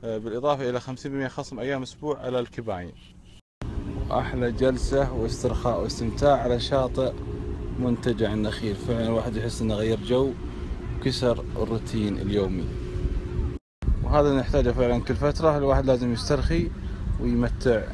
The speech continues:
نفسه. الآن بكلمكم عن العروض اللي في منتجع شاطئ النخيل. أولًا عندهم عرض اللي تاخذ الخميس والأربعاء تاخذه وياه مجانًا، تاخذ الجمعة وتاخذ مع السبت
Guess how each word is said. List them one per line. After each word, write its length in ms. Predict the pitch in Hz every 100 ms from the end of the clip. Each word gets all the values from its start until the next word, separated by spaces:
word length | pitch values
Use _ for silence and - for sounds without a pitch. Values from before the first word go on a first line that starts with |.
| 120
نفسه. 400 | 113 - - 98 - - - -
الآن 220 | 120 131
بكلمكم 420 | 123 - 131 127
عن 140 | 120 110
العروض 300 | 120 143 127
اللي 140 | 117
في 80 | 117
منتجع 400 | 123 - 117 110
شاطئ 480 | 117 113 104 107 - -
النخيل. 420 | 107 107 - - -
أولًا 540 | 127 123 110 120 135 135 - - - - -
عندهم 380 | 131 127 117
عرض 220 | 110 131 123
اللي 120 | 113
تاخذ 280 | - 120 123
الخميس 560 | 110 120 139 143 - - - - -
والأربعاء 600 | - - 117 110 107 107
تاخذه 320 | 120 110 113
وياه 180 | 104 104
مجانًا، 400 | 98 92 95 90 - - - - -
تاخذ 220 | 117 117
الجمعة 400 | 107 127 123 131
وتاخذ 320 | 123 120 113
مع 180 | 107 104
السبت 520 | 104 - 123 - -